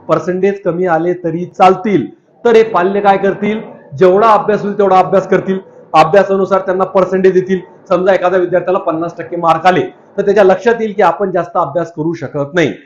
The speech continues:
म्हणजेच आपण सायन्सला जाऊ शकत नाही, तो सायन्सला जाणार नाही, म्हणजे अपेक्षा वाढणार नाही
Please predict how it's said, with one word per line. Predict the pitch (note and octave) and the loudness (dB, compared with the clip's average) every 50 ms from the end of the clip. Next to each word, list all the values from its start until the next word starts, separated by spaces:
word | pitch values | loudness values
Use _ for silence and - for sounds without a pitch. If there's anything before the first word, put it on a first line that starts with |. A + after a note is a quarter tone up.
| _ _ _ - | _ _ _ -4
म्हणजेच | C#3 D#3+ E3+ G3 F#3 | -2 0 0 0 0
आपण | E3+ D3+ - F#3 F3+ | 0 -2 -2 -4 -6
सायन्सला | C#3 - B2+ B2 C3 C#3 C#3 - A3 | -4 -6 -6 -6 -6 -6 -4 -2 -2
जाऊ | - C#3+ D3+ D3+ | 0 0 -2 -2
शकत | C#3 C#3 B2+ B2 D#3+ D#3 D#3 | -2 -6 -6 -4 -6 -4 -4
नाही, | E3 E3 E3 | -4 -6 -6
तो | E3 - - _ _ _ - F#3 | -8 -12 -20 _ _ _ -2 -2
सायन्सला | F3+ F3+ D3+ C#3 C#3+ D3+ D3 F#3 F3 | 0 0 0 0 0 0 0 -2 0
जाणार | D#3+ D#3+ D#3+ D#3+ E3 E3+ | 0 0 2 2 0 0
नाही, | E3+ F3 F3+ | 0 -2 -4
म्हणजे | E3+ F3 F3+ E3 | -4 -2 -2 -2
अपेक्षा | C3+ - - G3 F#3 F3+ - F#3 | -2 -2 -2 -4 -4 -4 -2 0
वाढणार | E3 D#3+ D#3 D3 D3 D3 C#3+ C#3+ C#3 | 2 2 2 2 2 0 0 0 0
नाही | C#3 C#3 A#2 | 0 -4 -6